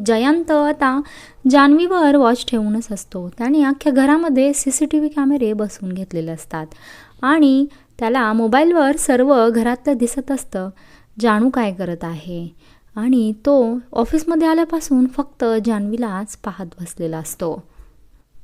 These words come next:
इकडे जान्हवीला खूप बोरस होत असतं, त्याच्यामुळं ती घरातली छोटी मोठी कामं करत असते. त्यानंतर तिने स्वतःच्या आईला फोन लावलेला असतो. ती आईशी बोलत असते आणि तेव्हा जयंत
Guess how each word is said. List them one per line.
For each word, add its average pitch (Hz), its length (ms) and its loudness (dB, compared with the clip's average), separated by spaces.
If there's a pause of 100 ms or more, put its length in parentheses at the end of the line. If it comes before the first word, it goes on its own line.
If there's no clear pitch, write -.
(120)
इकडे 262 480 6
जान्हवीला 254 720 2
खूप 269 160 0
बोरस 226 500 2
होत 277 340 2
असतं, 294 420 2
त्याच्यामुळं 254 540 2
ती 233 340 0
घरातली 233 480 -2
छोटी 220 280 -6
मोठी 233 260 -2
कामं 180 280 -8
करत 175 300 -14
असते. 175 420 -14
त्यानंतर 208 480 -6 (100)
तिने 285 300 2 (440)
स्वतःच्या 285 520 -2
आईला 233 460 -2
फोन 208 300 -6
लावलेला 175 360 -8
असतो. 175 480 -12 (340)
ती 208 60 -10
आईशी 202 360 -4
बोलत 269 440 2
असते 254 560 0
आणि 214 400 -2 (120)
तेव्हा 208 420 -4
जयंत 226 400 -2